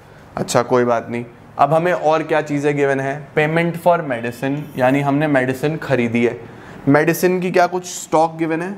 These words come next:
ये रहा, देखो, stock of medicine और amount due to medicine supplier, यानी medicine का stock भी है और medicine के creditor भी है। एक topic होता है हमारे पास एनपीओ में,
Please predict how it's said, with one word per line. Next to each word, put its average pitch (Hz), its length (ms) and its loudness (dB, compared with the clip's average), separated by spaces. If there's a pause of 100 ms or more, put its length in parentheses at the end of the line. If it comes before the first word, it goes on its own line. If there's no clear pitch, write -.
ये 123 120 2
रहा, 113 100 -2
देखो, 104 260 -6 (580)
stock 294 380 4
of - 200 4
medicine 156 480 2 (460)
और 143 240 4
amount 165 480 4
due 170 200 6
to 180 140 2
medicine 151 460 -2
supplier, 117 460 0 (460)
यानी 139 280 4
medicine 151 500 0
का 170 140 4
stock 135 420 -2
भी 151 160 4
है 165 200 0 (180)
और 156 140 2
medicine 151 680 0
के 180 200 2
creditor 180 760 0
भी 165 220 -2
है। 110 100 -6 (1300)
एक 165 280 2
topic 170 360 2
होता 151 280 0
है 147 160 -2
हमारे 135 240 0
पास 135 200 0
एनपीओ 120 420 -2
में, 107 220 -6